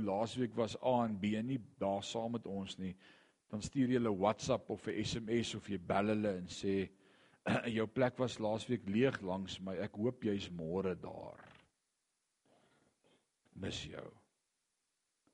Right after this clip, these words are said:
Ek onthou een van my eerste gemeentes in Rodepoort,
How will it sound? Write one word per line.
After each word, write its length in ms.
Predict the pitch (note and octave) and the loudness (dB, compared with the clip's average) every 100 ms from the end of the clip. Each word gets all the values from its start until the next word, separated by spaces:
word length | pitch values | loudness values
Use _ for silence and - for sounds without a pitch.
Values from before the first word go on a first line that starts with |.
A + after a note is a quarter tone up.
| _ _ _ _ _ - | _ _ _ _ _ -6
Ek 80 | - | 0
onthou 160 | B2 | 2
een 160 | B2+ C#3+ | 4 2
van 140 | C3+ | 2
my 60 | C3+ | 0
eerste 220 | D3 C3+ C#3 | 0 0 0
gemeentes 420 | B2 B2 B2+ A2 | 2 2 0 -2
in 140 | G#2+ | -2
Rodepoort, 560 | G2 A#2+ A#2+ - G2+ - | 2 2 2 2 2 0